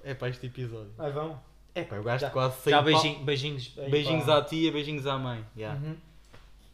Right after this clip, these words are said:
Speaker 1: Ah, eu gasto quase cem euros em Uber por mês, pá. Mas já ouvi dizer que, que nem é muito. Este
Speaker 2: Não.
Speaker 1: valor nem é muito.
Speaker 2: Não é,
Speaker 1: Isto
Speaker 2: não
Speaker 1: até
Speaker 2: é.
Speaker 1: para os nossos, para os, para os gajos que estão aqui a ouvir e para as raparigas também, isto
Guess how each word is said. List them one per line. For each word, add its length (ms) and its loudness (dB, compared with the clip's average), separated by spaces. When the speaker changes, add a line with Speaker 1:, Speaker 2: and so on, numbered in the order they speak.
Speaker 1:
Ah, 560 -4
eu 80 -4
gasto 260 -2
quase 200 -6
cem 240 -8
euros 240 -6
em 160 -4
Uber 200 -6
por 180 -12
mês, 240 -10
pá. 120 -20
Mas 120 0
já 120 2
ouvi 180 0
dizer 460 -2
que, 80 -18
que 60 -8
nem 200 2
é 60 2
muito. 440 -2
Este 160 0
Speaker 2:
Não. 120 0
Speaker 1:
valor 280 2
nem 200 0
é 60 0
muito. 200 -4
Speaker 2:
Não 200 0
é, 120 0
Speaker 1:
Isto 140 -4
Speaker 2:
não 80 0
Speaker 1:
até 220 4
Speaker 2:
é. 100 -8
Speaker 1:
para 180 8
os 60 2
nossos, 500 8
para 180 2
os, 80 -4
para 240 -2
os 80 0
gajos 180 2
que 40 -10
estão 120 -2
aqui 180 -4
a 60 4
ouvir 260 0
e 40 -10
para 140 -2
as 80 -4
raparigas 480 -4
também, 320 -4
isto 160 -10